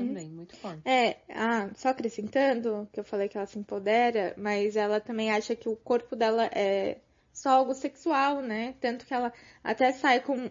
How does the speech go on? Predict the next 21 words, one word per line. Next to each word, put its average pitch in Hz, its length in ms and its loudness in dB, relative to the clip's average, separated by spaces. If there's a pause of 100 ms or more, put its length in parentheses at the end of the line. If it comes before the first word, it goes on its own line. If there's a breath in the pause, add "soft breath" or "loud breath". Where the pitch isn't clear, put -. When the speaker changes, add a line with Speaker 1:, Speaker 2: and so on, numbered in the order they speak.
Speaker 2:
um 214 160 -4
moço 233 300 0
que - 60 -8
ela 233 100 0
Speaker 1:
Sim. 269 80 -2
Speaker 2:
conhece 240 220 -4
no 233 120 -6
shopping, 247 680 0
e 214 40 -2
ele 233 180 2
quer 320 200 0
trocar 381 260 0
uma 277 100 -2
ideia 202 360 2
com 220 200 -6
ela, 185 240 0
né? 214 220 -4 (340 loud breath)
Ele 220 180 0
acha 294 200 2
ela 320 100 2
interessante, 254 840 -2